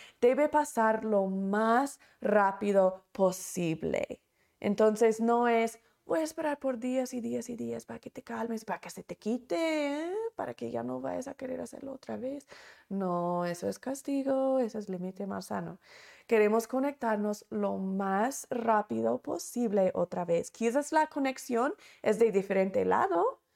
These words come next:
Cuando vamos escalando y nos caemos vez atrás de vez atrás de vez, vamos a escalar en diferente ruta, ¿verdad? Diferente lado del pared. Quizás la conexión no es, "No, no pasa nada, yo te amo, estamos todo bien".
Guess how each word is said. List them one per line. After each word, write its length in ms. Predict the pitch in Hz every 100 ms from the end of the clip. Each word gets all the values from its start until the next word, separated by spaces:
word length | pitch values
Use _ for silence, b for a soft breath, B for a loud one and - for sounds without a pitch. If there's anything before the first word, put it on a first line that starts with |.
| _ -
Cuando 220 | 220 214
vamos 300 | 202 208 226
escalando 760 | 226 - 233 202 196 208 269 - B B
y 60 | -
nos 180 | 208 196
caemos 600 | 202 185 185 220 214 190
vez 260 | 185 202
atrás 300 | 226 208 202
de 100 | 202
vez 180 | 185 190
atrás 300 | 214 208 196
de 120 | 190
vez, 200 | 185 214
vamos 320 | 202 196 202
a 60 | 196
escalar 440 | 190 208 180 185 -
en 320 | 185 180 165
diferente 640 | 190 190 190 190 185 175
ruta, 840 | 170 170 185 254 - 196 185 269 -
¿verdad? 580 | - 190 185 180 202 294
Diferente 640 | 208 185 185 180 180 175 170
lado 500 | 165 170 214 214 202
del 200 | 196 180
pared. 480 | 175 170 170 180 - B B B
Quizás 400 | - 226 214 208
la 180 | 208 196
conexión 800 | 196 190 185 - 202 190 190 190
no 220 | 185 185
es, 300 | 180 180 180 b b b b _
"No, 280 | 359 349 339
no 140 | 339 359
pasa 280 | 370 339
nada, 340 | 320 247 233 233
yo 160 | 254
te 160 | 277 302
amo, 240 | 254 240
estamos 320 | 247 277 269 -
todo 200 | 262 254
bien". 420 | 247 240 202